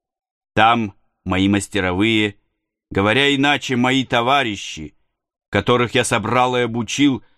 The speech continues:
под моим руководством собрали и закончили постройку Наутилуса. Затем, когда он был спущен на воду, огонь уничтожил все следы нашего пребывания на этом острове,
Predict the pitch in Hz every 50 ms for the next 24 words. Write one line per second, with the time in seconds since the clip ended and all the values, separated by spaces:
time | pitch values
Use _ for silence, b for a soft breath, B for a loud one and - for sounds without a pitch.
0 | _ _ _ _ - 156 151 131 147 156 156 160 170 170 165 170 165 151 165 151
1 | 139 147 165 151 - - _ 147 160 156 143 - 143 139 131 127 131 147 156 156
2 | 147 147 151 151 - - 131 131 117 127 120 - - 143 143 135 - 147 135 131
3 | - 123 120 - - - 120 127 127 - - 123 117 120 120 113 - - 107 104
4 | 90 82 78 - 65 60 - _ _ _ _ _ _ _ _ _ _ _ _ _
5 | _ _ _ - 90 98 104 95 - - 127 123 110 85 - _ _ _ _ _
6 | _ _ _ _ _ _ _ _ _ _ _ _ - 110 107 107 117 143 151 151
7 | 147 139 160 151 135 - - - 156 160 151 - - 135 131 127 120 120 123 135
8 | 135 135 131 135 123 123 123 120 113 - _ _ _ _ _ _ _ _ _ _
9 | _ _ _ _ _ _ - 110 123 127 113 110 127 160 180 170 156 151 - _
10 | - 139 147 143 139 127 - - - _ - 151 147 139 123 139 135 127 107 -
11 | - - 131 135 123 - 120 120 127 120 131 139 127 117 117 - 127 120 120 107
12 | - 123 117 110 117 113 117 123 120 117 113 113 113 113 110 110 104 101 110 95
13 | 92 - - 139 147 139 - - 117 110 98 95 90 85 -